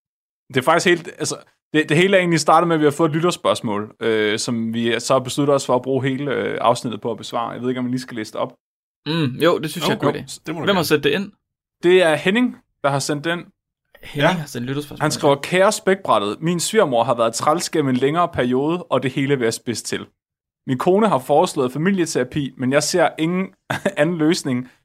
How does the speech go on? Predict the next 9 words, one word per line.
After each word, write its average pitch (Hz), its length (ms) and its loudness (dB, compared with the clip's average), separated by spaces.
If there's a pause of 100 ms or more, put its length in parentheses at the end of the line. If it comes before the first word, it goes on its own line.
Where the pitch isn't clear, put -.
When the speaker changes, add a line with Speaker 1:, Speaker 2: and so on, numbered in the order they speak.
(140)
Speaker 1:
end 139 80 2
at 135 80 2
løse 151 260 0
problemet 131 520 0
på 131 80 -2
en 120 100 -2
mere 135 160 2
permanent 135 500 -2
måde. 104 320 -4